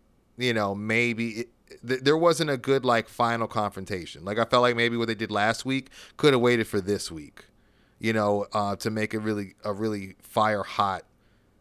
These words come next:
angle, you know, and match to look forward to. We're all looking forward to it 'cause it's, uh, you know, Saraya's return to the ring after X amount of years. She's cleared. We just talked about it, but yeah.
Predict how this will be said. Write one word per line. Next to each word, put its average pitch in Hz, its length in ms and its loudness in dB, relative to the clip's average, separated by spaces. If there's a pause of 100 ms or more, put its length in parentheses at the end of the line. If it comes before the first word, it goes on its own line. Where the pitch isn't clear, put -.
(160)
angle, 95 540 -4 (260)
you 110 120 -8
know, 98 180 -6
and 95 100 -8
match 104 260 -4
to 104 60 -10
look 98 160 -6
forward 110 240 -2
to. 101 140 -8
We're 113 120 0
all 151 120 4
looking 120 180 -4
forward 139 340 0
to 120 120 -2
it 104 100 -6
'cause 104 160 -4
it's, - 320 -8
uh, 92 380 -2
you 113 100 -8
know, 104 120 -8
Saraya's 104 640 -4 (360)
return 117 480 -2
to 110 120 -2
the 95 120 -4
ring 110 240 -2
after 95 260 -4
X 98 180 -10
amount 92 240 -6
of 90 60 -10
years. 101 280 -2
She's 85 180 -14
cleared. 107 300 -4
We 92 80 -12
just 87 160 -12
talked 104 260 2
about 95 240 -2
it, 87 80 -6
but 76 140 -14
yeah. 87 200 -10